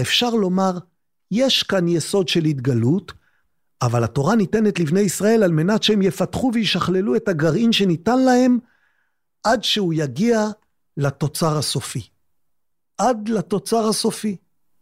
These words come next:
עד כאן ישראל קנול. עד כאן שיטוט לא ממצה, אבל די ארוך כבר ככה, בין אמונות של יהודים בישראל.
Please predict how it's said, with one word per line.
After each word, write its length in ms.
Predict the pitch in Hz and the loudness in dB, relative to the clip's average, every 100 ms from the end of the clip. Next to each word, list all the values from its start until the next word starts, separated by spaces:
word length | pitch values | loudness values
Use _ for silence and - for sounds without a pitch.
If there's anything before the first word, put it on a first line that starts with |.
| _ _ _ _ _ _ _ _ | _ _ _ _ _ _ _ _
עד 200 | 156 165 | -4 -4
כאן 240 | - 190 196 | 0 0 0
ישראל 380 | - 190 208 208 | -2 0 0 -2
קנול. 360 | - 226 208 - - _ _ _ - | -4 -2 -2 -4 -18 _ _ _ -4
עד 180 | 208 220 | -4 -4
כאן 420 | - 240 247 247 - _ _ | -4 -2 0 -2 -6 _ _
שיטוט 460 | - 208 - 247 - | -4 -4 -2 -4 0
לא 120 | 233 | 2
ממצה, 580 | 240 185 147 - 135 160 220 _ _ _ _ | 2 2 0 -2 -2 -2 -6 _ _ _ _
אבל 220 | 208 233 220 | -4 -2 0
די 140 | 247 | 2
ארוך 280 | 226 214 - | 2 0 -4
כבר 160 | 180 165 - | -4 -4 -2
ככה, 360 | 208 - 170 165 _ _ _ _ | -2 0 -2 -4 _ _ _ _
בין 240 | 120 196 208 | -2 0 2
אמונות 520 | 196 170 175 214 226 | 2 2 2 2 0
של 200 | - 202 | -2 -2
יהודים 440 | 185 185 170 196 | 0 0 2 2
בישראל. 600 | 190 180 - 170 175 175 | 2 0 0 0 0 0